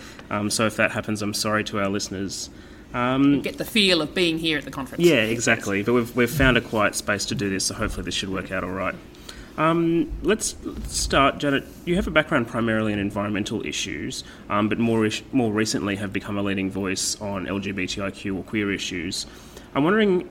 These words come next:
Speaker 1: how you see the connections between the two. Is there an inherent link bet-, for you between your environmentalism and your, um, work on social justice issues?
Speaker 2: Look, there is, and that's one of the reasons why,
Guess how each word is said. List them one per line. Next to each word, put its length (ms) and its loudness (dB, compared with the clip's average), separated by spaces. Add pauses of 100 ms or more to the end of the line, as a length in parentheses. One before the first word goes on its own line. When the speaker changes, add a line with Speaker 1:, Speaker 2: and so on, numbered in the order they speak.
Speaker 1:
how 160 0
you 160 6
see 140 2
the 80 2
connections 420 2
between 300 -2
the 80 -2
two. 520 2
Is 160 0
there 140 4
an 60 4
inherent 420 0
link 240 0
bet-, 180 -6
for 200 -4
you 180 4
between 460 0
your 120 -2
environmentalism 920 2
and 100 -2
your, 460 -2 (340)
um, 260 -2
work 200 0
on 100 -2
social 300 -4
justice 340 -4
issues? 540 -6
Speaker 2:
Look, 220 -4
there 160 2
is, 340 0
and 100 -4
that's 260 -8
one 160 -2
of 60 -4
the 80 -8
reasons 420 -6
why, 540 -6